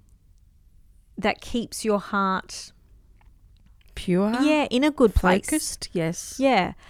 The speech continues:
Speaker 1: a-, and it continues to remo-, um, have that heart transformation. "God, would you, would you give me a heart that still continues to desire you, rather than, like, just doing a task that you have to do?"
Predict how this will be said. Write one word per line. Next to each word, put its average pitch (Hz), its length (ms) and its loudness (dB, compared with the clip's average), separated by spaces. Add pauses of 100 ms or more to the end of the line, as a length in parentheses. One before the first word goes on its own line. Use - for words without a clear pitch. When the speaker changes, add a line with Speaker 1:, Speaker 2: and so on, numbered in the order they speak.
(140)
Speaker 1:
a-, - 40 -2 (180)
and 262 300 0
it 233 120 -4
continues 269 580 -2
to 240 140 -4
remo-, 214 280 -2 (240)
um, 190 540 -2 (1000)
have 240 360 0
that 233 200 2
heart 240 220 -2
transformation. 233 880 -4 (180)
"God, 196 360 2 (1400)
would 202 220 -2
you, 202 320 -2 (800)
would 208 160 -4
you 196 60 -8
give 214 180 -2
me 208 120 0
a 196 60 -2
heart 190 240 -2
that 180 140 -4
still 196 220 -4
continues 190 500 -4
to - 120 -14
desire 190 440 -2
you, 247 420 -4 (480)
rather 196 400 2
than, 185 380 -4
like, - 340 -6 (140)
just - 180 -10
doing 180 240 -4
a 175 60 -6
task 175 340 -6
that - 140 -10
you 170 60 -8
have 175 200 -10
to - 80 -10
do?" 196 260 -6